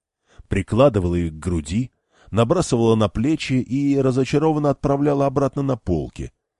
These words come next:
Не совпадало всё это с её подсознательной моделью. В зеркалах её творческие искания выглядели весьма увлекательно, интереснее, пожалуй, чем прямой стриптиз.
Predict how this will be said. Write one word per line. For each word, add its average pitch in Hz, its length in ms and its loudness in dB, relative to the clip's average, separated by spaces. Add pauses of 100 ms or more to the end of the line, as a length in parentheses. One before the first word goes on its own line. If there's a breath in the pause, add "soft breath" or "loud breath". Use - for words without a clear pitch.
(140)
Не 143 160 2
совпадало 117 720 2
всё - 240 0
это 139 260 0
с - 100 -4
её 127 180 4
подсознательной 120 840 0
моделью. 80 680 -2 (600 soft breath)
В 76 80 -12
зеркалах 101 640 0
её 90 200 2
творческие 98 800 0
искания 92 640 -2 (320 soft breath)
выглядели 131 920 4
весьма 123 340 0
увлекательно, 120 920 -2 (320)
интереснее, 113 640 0
пожалуй, 82 640 0
чем 135 340 -4
прямой 139 360 0
стриптиз. - 720 -8